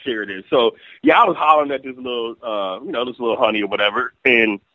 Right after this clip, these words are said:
um, you know, I was, I was the, the, the, the setup then.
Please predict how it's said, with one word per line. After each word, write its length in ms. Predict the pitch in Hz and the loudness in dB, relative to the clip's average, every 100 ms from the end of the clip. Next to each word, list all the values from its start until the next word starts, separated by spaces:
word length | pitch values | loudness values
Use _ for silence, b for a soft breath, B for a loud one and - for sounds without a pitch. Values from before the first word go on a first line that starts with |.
| _ _ _ _ - | _ _ _ _ -12
um, 400 | 107 92 92 98 | -6 -4 -4 -4
you 60 | - | 0
know, 60 | |
I 160 | 123 220 | 2 4
was, 160 | 330 120 104 | 2 0 -6
I 160 | 113 403 | -4 -2
was 140 | 294 | -2
the, 120 | 131 98 92 | -4 -6 -12
the, 280 | 95 98 80 95 | -12 -12 -12 -12
the, 220 | 98 - 95 | -12 -12 -12
the 40 | 104 - | -10 0
setup 480 | - 330 226 185 - | 4 6 6 4 2
then. 400 | 190 123 110 | 4 4 2